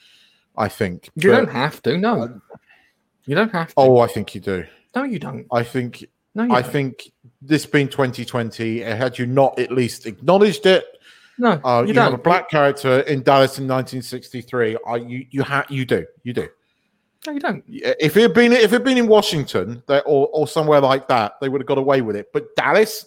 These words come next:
Speaker 1: nineteen sixty-three.
Speaker 2: So that, so what's Dallas famous for in nineteen sixty-three?
Speaker 1: The presidential ki-, uh, uh, uh, assassination, but there was a reason why he was there. The reason he went there in the first place was to do with civil rights.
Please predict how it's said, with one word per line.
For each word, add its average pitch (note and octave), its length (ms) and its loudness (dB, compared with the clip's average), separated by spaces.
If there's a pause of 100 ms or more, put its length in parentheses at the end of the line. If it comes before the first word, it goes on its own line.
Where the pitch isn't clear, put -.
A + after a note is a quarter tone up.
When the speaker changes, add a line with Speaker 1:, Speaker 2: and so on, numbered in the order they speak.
(200)
Speaker 1:
nineteen D3+ 340 -6
sixty-three. F3+ 680 -2 (1900)
Speaker 2:
So E3 160 0
that, - 220 -16
so G3+ 100 0
what's F#3+ 120 -4
Dallas F3 380 0 (140)
famous D#3 340 -2
for A#2+ 340 0
in B2+ 120 -6
nineteen B2 280 -4
sixty-three? A#2 580 -8 (1080)
Speaker 1:
The C#3+ 60 -8
presidential D3 720 2
ki-, - 440 -12
uh, C3 60 -8
uh, C3 580 2
uh, C3 200 -4
assassination, C3+ 720 -6
but A#2 140 -10
there B2 80 -2
was A#2+ 100 -4
a B2+ 60 -2
reason B2+ 340 -2
why A#2 180 0
he A2+ 140 -6
was A2 180 -6
there. F#2+ 360 2 (460)
The A#2+ 100 -2
reason B2+ 320 -2
he A#2 140 -4
went C3+ 240 0
there B2 120 0
in A2+ 60 -6
the A2 60 -8
first C3 340 0
place G#2 300 -2
was C3 240 0
to A#2 80 -10
do A#2+ 160 -2
with G#2+ 120 -8
civil A#2 220 -8
rights. B2 440 -8